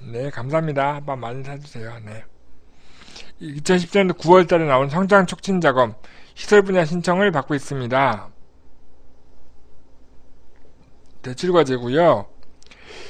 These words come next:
이천십칠 년도 삼, 사 분기 기준 연리 이점오 프로네요. 그죠? 대출 기간은 오 년 이내,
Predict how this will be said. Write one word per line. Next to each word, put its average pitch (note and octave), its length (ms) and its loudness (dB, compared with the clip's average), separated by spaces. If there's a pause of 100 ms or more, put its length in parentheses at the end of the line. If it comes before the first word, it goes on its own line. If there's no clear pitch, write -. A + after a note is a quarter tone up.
(140)
이천십칠 F3+ 540 2
년도 F3 180 2
삼, G3 200 2
사 G3 120 6
분기 E3+ 360 0
기준 F3+ 500 -2 (1400)
연리 E3 360 4
이점오 C#3+ 320 2
프로네요. A2+ 440 0
그죠? A2+ 480 2 (1040)
대출 F3 420 2
기간은 D3 280 4
오 C3+ 100 4
년 F3 200 6
이내, C#3+ 600 4